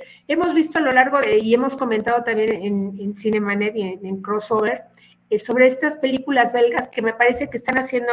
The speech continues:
este, aportes como muy, muy, muy interesantes en, en los últimos títulos que hemos visto. A-, comentábamos ya Close, de Lucas Don, eh, hablamos alguna vez también de Un pequeño mundo, de Laura Wandel, porque la perspectiva es acerca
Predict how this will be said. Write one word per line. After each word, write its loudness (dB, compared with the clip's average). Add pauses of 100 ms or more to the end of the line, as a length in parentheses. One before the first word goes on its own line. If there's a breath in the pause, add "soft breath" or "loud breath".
este, 0 (100)
aportes -2
como -4
muy, -2
muy, -2
muy -2
interesantes -2
en, 0
en 2
los 2
últimos -2
títulos -2
que -6
hemos 2
visto. 0
A-, 4
comentábamos 4
ya 2
Close, 6 (320 loud breath)
de 6
Lucas 2
Don, 4 (320 loud breath)
eh, 6
hablamos 2
alguna 2
vez 4
también 0
de 4
Un 0
pequeño 2
mundo, 4
de -2
Laura 4
Wandel, 2 (400 soft breath)
porque 2
la 2
perspectiva 0
es 0
acerca 0